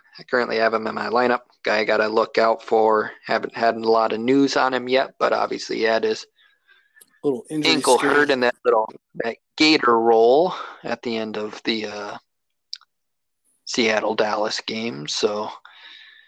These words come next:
Speaker 1: see if I have him this week. If not, uh,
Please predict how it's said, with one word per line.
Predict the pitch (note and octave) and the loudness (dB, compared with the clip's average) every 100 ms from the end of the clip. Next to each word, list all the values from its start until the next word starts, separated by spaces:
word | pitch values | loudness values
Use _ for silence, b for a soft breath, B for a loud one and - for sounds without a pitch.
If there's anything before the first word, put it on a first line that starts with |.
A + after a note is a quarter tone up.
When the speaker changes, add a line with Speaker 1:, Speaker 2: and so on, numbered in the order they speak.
| B B B _ _ _ _ - | B B B _ _ _ _ 2
Speaker 1:
see | F#3 | 4
if | E3 | 6
I | D3 | 6
have | C3+ C#3 | 4 4
him | C3+ | 2
this | C3 B2+ - | 0 0 2
week. | C3 C3 | 0 2
If | A#2 - | -2 -2
not, | B2 B2 A#2+ - A#2+ | 0 2 2 2 0
uh, | A2 G#2+ G#2+ | 0 0 -4